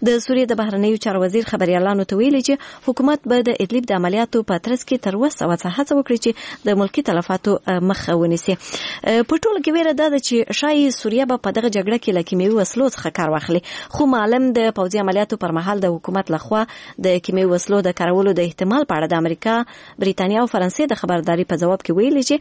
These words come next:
د سوریې پوځ نه دا ډول وسلې لري او نه یې کارولو ته اړتیا لري. په همدې حال کې د اروپایي ټولنې د بهرنیو چارو او امنیتي پالیسي استازي په ادلیب کې د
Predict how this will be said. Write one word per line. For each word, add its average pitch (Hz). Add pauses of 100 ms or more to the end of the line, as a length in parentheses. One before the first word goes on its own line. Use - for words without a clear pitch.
(260)
د 190
سوریې 190
پوځ 208
نه 220
دا 202
ډول 190
وسلې 208
لري 185
او 285
نه 269
یې 269
کارولو 180
ته 233 (300)
اړتیا 170
لري. 160 (280)
په 302
همدې 285
حال 294
کې 269
د 247
اروپایي 214
ټولنې 196
د 180
بهرنیو 185
چارو 180
او 170
امنیتي 165
پالیسي 170
استازي 185 (400)
په 185
ادلیب 190
کې 185
د 170